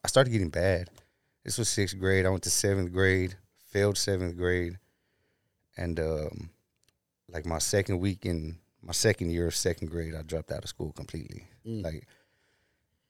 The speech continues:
Speaker 1: you know, the running, the running away started, you know, happening. I wouldn't stay at home. Like, you know, I go, the police would send me home that same night, and I'm gone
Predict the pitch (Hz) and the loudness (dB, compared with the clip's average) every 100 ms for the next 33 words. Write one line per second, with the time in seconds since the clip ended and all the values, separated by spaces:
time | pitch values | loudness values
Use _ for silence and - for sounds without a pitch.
0 | _ _ _ - 98 90 82 85 98 92 | _ _ _ -6 0 2 2 4 4 4
1 | 92 92 87 95 90 85 87 87 82 95 | 0 -4 0 2 4 4 4 2 -2 -10
2 | _ _ _ _ _ _ _ - 98 87 | _ _ _ _ _ _ _ -2 2 4
3 | 85 64 - _ _ _ _ 98 87 82 | 2 -2 -12 _ _ _ _ -4 0 2
4 | 87 85 90 82 92 110 92 92 80 78 | 0 -2 -4 0 4 4 4 2 -2 0
5 | 95 82 80 80 - _ 85 85 82 87 | 2 2 0 -4 -10 _ -8 -2 -2 4
6 | 95 90 - - 82 80 117 101 87 - | 4 4 0 -8 -8 -6 -4 -4 -2 0
7 | 101 95 98 98 92 - 101 101 101 80 | 0 2 2 2 0 0 0 4 4 4
8 | 85 85 82 80 | -2 -4 -6 -6